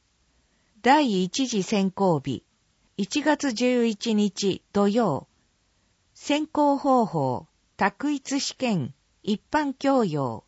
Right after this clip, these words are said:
専門知識。作文。選考実施要項配布場所。職員課人事係、区役所四階四番。各出張所、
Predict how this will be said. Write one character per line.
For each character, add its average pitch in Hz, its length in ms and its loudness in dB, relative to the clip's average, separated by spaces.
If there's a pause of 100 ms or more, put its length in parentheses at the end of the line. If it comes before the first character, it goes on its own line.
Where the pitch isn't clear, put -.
専 262 380 -2
門 240 220 0
知 214 160 -2
識。 - 420 -8 (600)
作 - 420 -2
文。 190 380 -2 (1040)
選 294 280 -2
考 294 280 0
実 269 180 0
施 269 280 -2
要 254 200 2
項 147 320 -2
配 233 300 2
布 208 180 -4
場 175 140 2
所。 - 300 -4 (880)
職 262 400 -2
員 294 200 -2
課 247 280 2
人 247 260 0
事 247 160 -4
係、 180 520 0 (460)
区 226 120 -8
役 277 260 0
所 185 180 2
四 226 280 2
階 208 340 0
四 226 300 0
番。 147 340 -8 (720)
各 294 320 -2
出 196 240 -2 (100)
張 240 300 0
所、 190 300 0